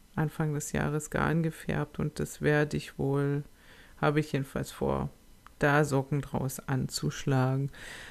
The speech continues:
Aber, äh, das Hauptthema des Stricksegments, ähm, diesmal soll sein, wohin soll ich mit meinen Stricksachen und, äh, was mache ich überhaupt, äh, mit den ganzen Sachen und warum stricke ich überhaupt, wenn ich genug habe und eigentlich gar nichts mehr brauche?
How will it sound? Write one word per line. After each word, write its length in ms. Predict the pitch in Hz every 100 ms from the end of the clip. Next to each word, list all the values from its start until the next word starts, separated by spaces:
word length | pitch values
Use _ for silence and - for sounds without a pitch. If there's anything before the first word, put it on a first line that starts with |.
| -
Aber, 500 | - 156 147 165 160
äh, 240 | 127 165 156
das 260 | 147 -
Hauptthema 800 | 156 160 170 - 175 170 170 165
des 200 | 156 156
Stricksegments, 1160 | - - 160 160 - 175 170 165 165 170 - -
ähm, 300 | - 156 151
diesmal 520 | 147 160 151 175 160 156
soll 280 | 156 156
sein, 460 | 151 156 151 165 160
wohin 680 | 143 139 160 180 208 220 220 - - - - - -
soll 440 | 143 156 175 185
ich 500 | 185 180 - - - - -
mit 360 | 170 180 180
meinen 320 | 160 156 160
Stricksachen 1040 | 156 - 170 190 - 208 208 - 220 220 226 - - - - - - - -
und, 420 | 160 170 175 175
äh, 260 | - 175 160
was 240 | 165 -
mache 280 | 165 160 170
ich 100 | 180
überhaupt, 680 | 160 170 165 165 170 170 -
äh, 280 | - 165 165
mit 220 | 165 160
den 120 | 160
ganzen 400 | 160 160 156 156
Sachen 520 | 143 147 185 208 202
und 460 | 190 - 165 170 160
warum 300 | 165 156 165
stricke 440 | 160 - - 202 220
ich 100 | 208
überhaupt, 600 | 185 190 180 185 185 -
wenn 180 | 165 170
ich 180 | 175
genug 560 | - 156 160 180 175 -
habe 500 | 151 135 147 165 185
und 300 | 180 165 160
eigentlich 320 | - 143 156 -
gar 240 | 64 98
nichts 320 | 160 165 -
mehr 140 | 151 151
brauche? 800 | - 127 131 151 165 180 196